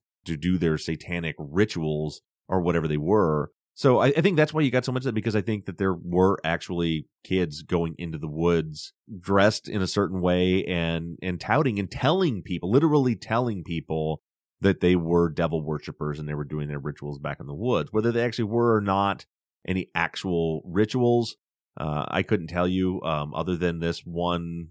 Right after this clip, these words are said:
triple homicide, uh, that was coined to be a satanic ritual or an occult killing. I don't know that there's ever been anything in, reported in that area that actually happened other than a bunch of hysteria about Satan worshiping.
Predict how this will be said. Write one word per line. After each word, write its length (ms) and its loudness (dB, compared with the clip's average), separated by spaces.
triple 280 -2
homicide, 880 0
uh, 360 -4
that 120 -4
was 200 -4
coined 300 -2
to 60 -4
be 580 0
a 420 -4
satanic 580 -10
ritual 520 -8
or 200 -6
an 80 -10
occult 460 -4
killing. 500 -2
I 100 0
don't 160 -2
know 140 0
that 120 -4
there's 220 -2
ever 160 -2
been 160 -2
anything 500 -6
in, 280 -10
reported 540 0
in 180 -8
that 240 -4
area 420 0
that 220 -6
actually 400 -6
happened 500 -4
other 240 -6
than 380 -8
a 60 -12
bunch 240 -8
of 80 -16
hysteria 800 -4
about 540 -2
Satan 280 -2
worshiping. 380 -12